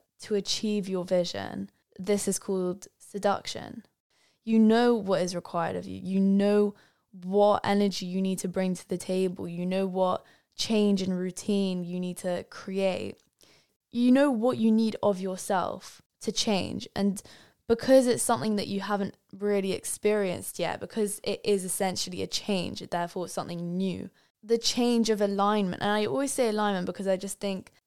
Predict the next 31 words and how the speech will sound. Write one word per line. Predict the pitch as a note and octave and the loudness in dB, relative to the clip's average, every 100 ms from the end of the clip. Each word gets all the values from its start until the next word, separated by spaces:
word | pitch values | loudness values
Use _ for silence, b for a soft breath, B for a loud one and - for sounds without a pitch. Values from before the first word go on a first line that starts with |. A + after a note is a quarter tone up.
| - | 0
any | A3 A#3 A#3 A3+ - | 4 4 4 0 -2
sort | - A3 G#3+ G3+ | -6 -2 -2 -4
of | G3 | -2
thing | G#3 G3+ F#3 | 0 2 0
that | - | -4
requires | F#3 - G3 F#3+ F#3 | -6 -4 0 2 0
a | F#3 | -2
change | - - F#3+ F#3+ G3 G3 - _ | -6 -2 -2 -2 -4 -8 -12 _
also | - G3+ G3+ G3 | -6 -4 -2 -2
requires | F#3+ - G3 F#3 F#3 F3+ - - _ _ | -4 -2 0 2 2 -2 -6 -12 _ _
just | - G3 | -8 -6
a | G3+ | -4
shift | - - F#3+ - | -2 0 -2 -2
in | F#3+ | -2
behavior. | F#3 F3+ F#3 F3+ F3+ - | -2 -2 -2 -2 -4 -6
And | - F#3 | -4 -4
I | F3+ | -4
just | F#3 - | -6 -6
think | G3+ F#3+ - b b _ | -2 -2 -4 b b _
a | - | -4
shift | G3+ - A3+ A3 | 0 4 4 4
in | A3+ G3+ | 2 2
behavior | F#3+ G3 G3+ F#3+ F#3 F2 G2 A3+ A#3+ | 0 2 2 2 0 -2 -2 -2 -4
requires | A#3 - A3+ A3 G#3+ G#3+ | -8 -2 2 4 4 2
a | A3 | 0
different | G#3+ A3 G#3+ G#3+ G#3 F#3+ - | 0 -2 -2 0 0 -2 -8
sort | _ - A#3 A3 | _ -2 4 6
of | G3+ | 6
emotion, | G3+ G#3 C4 B3+ - - | 6 6 4 2 -2 -4
I | - | -6
guess. | F#2+ F#2+ - B3 - | -6 -4 -4 -4 -6